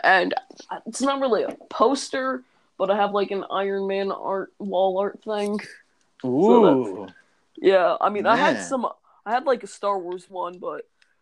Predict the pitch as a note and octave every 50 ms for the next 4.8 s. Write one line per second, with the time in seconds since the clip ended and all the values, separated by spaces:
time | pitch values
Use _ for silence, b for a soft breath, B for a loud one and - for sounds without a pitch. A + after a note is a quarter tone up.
0 | _ _ - D3 D3 D#3 D#3 D#3 D3+ C3+ - - - - - - - D3+ D#3+ D#3
1 | E3+ F3 F3+ F3+ F3 F3+ F3+ F3 F3 E3+ F3 E3+ F3 F3+ F#3+ G3+ G#3 A3+ G#3+ G#3+
2 | A3 - - A#2+ - - - - G3+ - - _ _ - - F3 - - - -
3 | _ _ _ _ - - - - - - - - - F#3 - - E4 A3 - G#2+
4 | - A3 G#3 G#3+ A3 G3 G3+ G3 F#3+ G3+ G#3 - - F#3 F#3 F#3